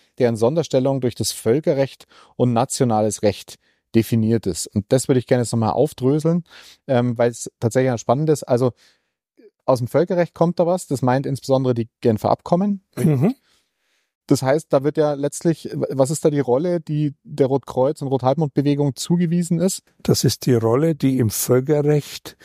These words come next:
Speaker 2: der nationalen Hilfsgesellschaft zugewiesen
Speaker 1: Oder so rum,
Speaker 2: ist.
Speaker 1: mhm.
Speaker 2: Ja, äh, es ist nicht überall explizit, äh, Rotes Kreuz genannt, sondern nationale Hilfsgesellschaft. Und die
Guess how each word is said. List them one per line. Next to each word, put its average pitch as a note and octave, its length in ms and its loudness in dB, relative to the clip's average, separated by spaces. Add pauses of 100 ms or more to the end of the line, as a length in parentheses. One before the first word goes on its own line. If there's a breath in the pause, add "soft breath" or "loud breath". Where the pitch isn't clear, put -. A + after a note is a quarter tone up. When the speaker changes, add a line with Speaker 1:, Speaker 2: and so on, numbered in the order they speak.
(360 loud breath)
Speaker 2:
der A#2+ 160 2
nationalen C3 720 2
Hilfsgesellschaft G#2+ 960 0
zugewiesen G#2+ 420 2
Speaker 1:
Oder A2 100 4
so A2 160 4
rum, E3+ 160 2
Speaker 2:
ist. C3+ 240 0
Speaker 1:
mhm. E3 100 2 (160)
Speaker 2:
Ja, B2 240 2 (500 loud breath)
äh, B2+ 300 2
es C3+ 220 -6
ist - 200 2
nicht E3+ 240 2
überall D3+ 380 2
explizit, - 960 -2
äh, - 140 0
Rotes A2+ 720 0
Kreuz D3 380 0
genannt, A2 420 2
sondern B2 320 2
nationale A2+ 640 2
Hilfsgesellschaft. G2+ 1200 -2 (440 loud breath)
Und - 520 -2
die A2+ 340 0